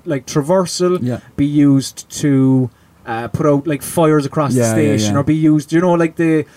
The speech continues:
Speaker 1: the electrical panels
Speaker 2: Oh, yeah,
Speaker 1: where
Speaker 2: I
Speaker 1: it's
Speaker 2: didn't
Speaker 1: kinda
Speaker 2: realise
Speaker 1: shorting.
Speaker 2: that until near the end.
Speaker 1: Really?
Speaker 2: Yeah, it was so stupid. It's so obvious.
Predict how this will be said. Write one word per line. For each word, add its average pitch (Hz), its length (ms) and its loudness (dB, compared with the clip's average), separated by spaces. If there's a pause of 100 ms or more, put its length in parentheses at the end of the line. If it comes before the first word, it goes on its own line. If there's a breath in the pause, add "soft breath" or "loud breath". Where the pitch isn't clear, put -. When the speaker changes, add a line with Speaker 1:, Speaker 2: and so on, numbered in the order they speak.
(360 soft breath)
Speaker 1:
the 147 500 -2 (460)
electrical 165 460 0
panels 160 680 -4
Speaker 2:
Oh, 131 120 2
yeah, 127 280 2
Speaker 1:
where 156 120 2
Speaker 2:
I - 20 0
Speaker 1:
it's 147 80 0
Speaker 2:
didn't 143 160 0
Speaker 1:
kinda 143 140 0
Speaker 2:
realise 165 320 0
Speaker 1:
shorting. - 20 -
Speaker 2:
that 135 320 -4
until 131 280 -2
near 123 200 2
the 120 120 0
end. 131 260 0
Speaker 1:
Really? 202 360 2
Speaker 2:
Yeah, 165 180 2
it 156 40 2
was 160 120 -2
so 185 140 0
stupid. 170 400 -2
It's 147 100 -2
so 160 200 0
obvious. 127 480 -2